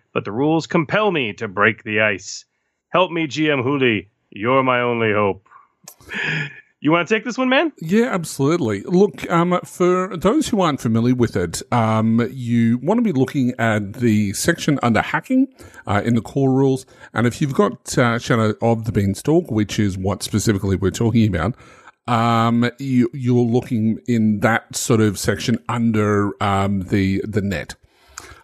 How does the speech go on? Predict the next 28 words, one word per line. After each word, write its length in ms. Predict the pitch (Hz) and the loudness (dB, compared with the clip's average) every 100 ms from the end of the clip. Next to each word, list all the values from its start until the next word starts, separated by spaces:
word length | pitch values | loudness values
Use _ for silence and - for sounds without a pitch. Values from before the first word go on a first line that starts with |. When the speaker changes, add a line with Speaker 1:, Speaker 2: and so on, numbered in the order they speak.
| - | -2
Speaker 2:
Um, 320 | 123 127 123 _ | 0 2 -2 _
so 200 | - 196 | -2 2
the 60 | 196 | 2
first 300 | 196 330 - | 0 -6 0
point 140 | 220 | 0
of 100 | 196 | 0
call 320 | - 139 131 | 0 2 2
is 140 | 135 117 | 0 0
that 100 | 131 | 0
every 240 | 151 208 | 2 0
piece 260 | - 160 - | 0 0 2
of 100 | 135 - | -2 0
ice 400 | 113 113 - - - | 0 0 -2 -10 -2
in 240 | 127 127 | 2 2
Shadow 380 | 123 120 110 110 | 0 -2 0 2
of 140 | 101 | 0
the 60 | 98 | -4
Beanstalk 640 | 98 104 110 98 85 - _ _ _ _ - | 0 0 2 0 0 -4 _ _ _ _ 0
has 260 | 120 107 | 0 2
the 60 | 120 | -4
following 520 | - 127 117 113 107 | -2 0 2 2 0
phrase, 480 | - 123 107 98 92 | -4 0 2 2 0
and 100 | 113 | 0
this 160 | 156 185 | 2 0
is 140 | 160 | -2
a 60 | 151 | 0
key 240 | 147 120 | 2 2
thing. 320 | - 92 80 | 0 -2 -4